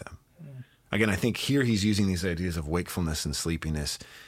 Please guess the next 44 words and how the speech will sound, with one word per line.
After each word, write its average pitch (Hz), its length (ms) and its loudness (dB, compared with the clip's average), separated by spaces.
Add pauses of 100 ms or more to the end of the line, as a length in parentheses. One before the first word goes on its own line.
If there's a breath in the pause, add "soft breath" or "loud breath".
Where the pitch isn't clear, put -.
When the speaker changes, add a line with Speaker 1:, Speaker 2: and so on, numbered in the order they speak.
(440 loud breath)
Speaker 1:
in 90 100 2
the 90 80 2
same 104 300 2
way 95 140 2
that 87 120 0
he 78 80 -4
did 80 160 -2
back 78 240 -2
in 85 60 -2
chapter 76 320 -2
four 78 300 -2
of 67 80 -8
these 73 140 -4
metaphors 78 500 -2
for 73 160 -6
life 71 340 -4
and 71 120 -6
death. 67 440 -8
That 82 140 0
Speaker 2:
Mm-hmm. - 80 -8
Speaker 1:
this 92 120 0
sense 87 300 0
that - 180 -2 (360 loud breath)
what 104 180 -2
Jesus 110 360 0
has 95 100 -2
done 92 160 2
for 117 100 0
us, 104 160 0
the 82 140 -2
salvation 95 520 0
that 80 60 0
he's 85 140 0
promised, 101 360 -2
not 92 160 0
even 104 240 2
death - 280 -2
can 90 120 -2
separate 69 440 -6
us 60 60 -4
from 60 220 -8
that. 65 220 -10 (200 loud breath)
But 104 120 -2
the - 140 -6